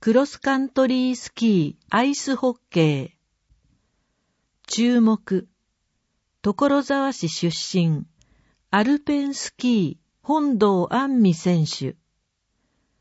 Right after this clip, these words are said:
日頃から応援してくださりありがとうございます。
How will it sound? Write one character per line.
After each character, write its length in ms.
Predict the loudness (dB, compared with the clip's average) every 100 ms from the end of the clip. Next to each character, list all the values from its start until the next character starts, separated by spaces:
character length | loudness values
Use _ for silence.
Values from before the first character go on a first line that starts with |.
| _ _ _
日 160 | 2
頃 280 | 4 4 0
か 160 | -2 -2
ら 140 | -2 2
応 300 | 2 2 2
援 240 | 0 -2
し 80 | -4
て 120 | -4
く 140 | 0
だ 140 | -2 0
さ 180 | 0 0
り 160 | 0
あ 120 | 2 2
り 140 | 2
が 160 | -2 -2
と 260 | 0 0
う 20 |
ご 140 | 2 0
ざ 200 | 2 2
い 80 | 2
ま 160 | 0
す。 260 | -2 -8